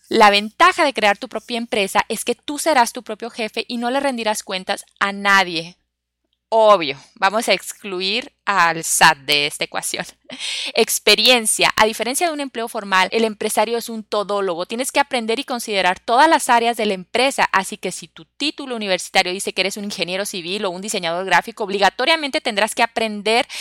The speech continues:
de administración, de ventas, de producción, de mercadotecnia y todos los departamentos que necesite tu gloriosa empresa. La mejor forma de aprender es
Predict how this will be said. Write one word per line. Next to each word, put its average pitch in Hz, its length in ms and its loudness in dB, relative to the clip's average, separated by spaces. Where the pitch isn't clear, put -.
de 254 140 4
administración, 220 1000 2
de 196 100 -2
ventas, 180 340 -2
de 208 60 -8
producción, 170 520 -10
de 185 60 -8
mercadotecnia 180 840 -2
y 226 140 -10
todos 277 360 6
los 339 120 0
departamentos 226 540 -4
que 247 80 -8
necesite 214 400 -10
tu 233 120 -12
gloriosa 185 520 -2
empresa. - 440 -6
La 226 100 4
mejor 220 300 -2
forma 220 300 0
de 208 80 2
aprender 202 440 2
es 220 300 -2